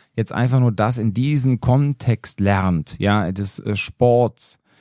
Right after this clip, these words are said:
Und man verlässt sich auf die Regeln des Sports, man weiß, wenn man niedergeschlagen wird, dann kommt gleich der Ringarzt oder der nette Trainer, wenn man im Sparring K O geschlagen wird, dann ruft er dann auch einen Onkel Doktor und alles ist gut, ja.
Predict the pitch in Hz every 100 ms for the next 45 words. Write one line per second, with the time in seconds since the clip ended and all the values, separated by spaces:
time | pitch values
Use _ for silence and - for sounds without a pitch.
0 | _ _ 107 104 104 101 113 - 82 98
1 | 107 107 104 123 131 123 117 113 - -
2 | 107 110 110 104 104 101 104 104 101 92
3 | 104 101 95 - 92 90 90 87 90 82
4 | 82 85 82 76 - 76 120 117 107 101
5 | 101 98 92 85 80 78 76 82 87 -
6 | - - 110 107 101 95 90 87 - 104
7 | 104 - - 90 87 98 92 85 82 92
8 | - 80 85 87 87 78 76 80 101 107
9 | 101 101 - 98 92 92 - 98 92 -
10 | 87 - 139 120 110 127 110 90 95 107